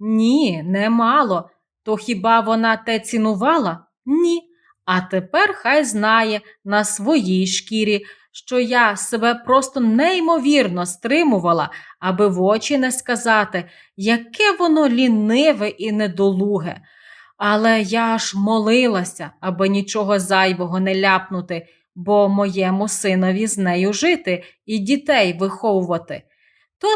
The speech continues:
та німецька пані, хай її Бог благословить довгими літами, хай вже їй вискаже і за мене.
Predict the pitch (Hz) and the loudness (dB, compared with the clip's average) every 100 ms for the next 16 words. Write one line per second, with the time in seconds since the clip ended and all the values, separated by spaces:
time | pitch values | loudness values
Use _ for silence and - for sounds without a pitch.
0 | 427 269 285 339 302 233 220 285 - 240 | 0 -2 -2 0 0 2 0 -2 -4 -6
1 | 226 - 190 190 214 247 240 - 226 226 | -6 2 2 2 0 -4 -8 0 0 2
2 | 226 247 190 175 226 247 208 220 220 226 | -2 -2 -4 0 0 0 -2 -2 0 0
3 | 226 233 214 226 214 180 208 233 240 202 | -2 -4 -2 0 -2 -2 0 2 0 0
4 | 240 240 240 247 240 226 233 233 233 233 | -2 0 2 0 0 0 2 2 -2 -6
5 | - - _ - 175 185 226 262 240 294 | -18 -20 _ -6 0 2 2 0 0 0
6 | 202 214 247 214 185 185 185 - 247 240 | 0 0 0 0 0 0 0 -4 -4 -2
7 | 247 - 226 240 233 196 175 175 165 | -2 -2 -4 -2 0 2 2 0 -4